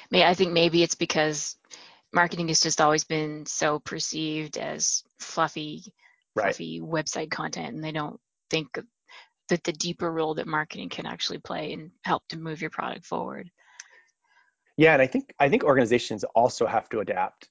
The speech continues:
Speaker 2: and adjust. So
Speaker 1: Yeah.
Speaker 2: for example, if you have a marketing team and you've got a product team, but you don't have anybody kind of bridging the gap between the product and the marketing team, and
Speaker 1: Right.
Speaker 2: oftentimes it gets very siloed.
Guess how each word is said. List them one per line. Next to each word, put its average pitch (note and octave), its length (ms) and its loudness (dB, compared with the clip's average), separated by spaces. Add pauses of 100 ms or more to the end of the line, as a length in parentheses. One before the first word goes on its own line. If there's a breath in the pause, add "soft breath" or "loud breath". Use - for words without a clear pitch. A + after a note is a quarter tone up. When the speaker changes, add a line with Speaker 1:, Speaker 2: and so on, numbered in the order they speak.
Speaker 2:
and G2+ 100 -8
adjust. G2 320 -2
So B2+ 120 0
Speaker 1:
Yeah. - 20 -4
Speaker 2:
for - 140 2
example, A2+ 380 2
if - 160 -4
you C3+ 140 4
have C3 200 2
a A2 40 2
marketing G#2 460 0
team G2 440 -10 (580)
and A2+ 220 2
you've A2 140 0
got G#2 160 4
a - 40 -6
product G#2 440 -2
team, G2 400 -10 (580)
but A#2 180 6
you B2 140 2
don't C3 240 8
have A#2 320 2
anybody G#2+ 800 0 (400)
kind G#2+ 240 -2
of G2+ 160 -8 (120)
bridging A#2+ 360 0
the G#2 80 -2
gap G2 400 0
between G2+ 400 -8
the F#2+ 60 -10
product G2+ 440 -2
and G2+ 80 -8
the F#2+ 60 -10
marketing F#2 440 -6
team, B2+ 340 -4
and G2 160 -10 (160)
Speaker 1:
Right. E3 120 -6
Speaker 2:
oftentimes C3 640 2
it G#2+ 80 -4
gets - 180 -4
very G#2+ 220 0
siloed. G2+ 540 -4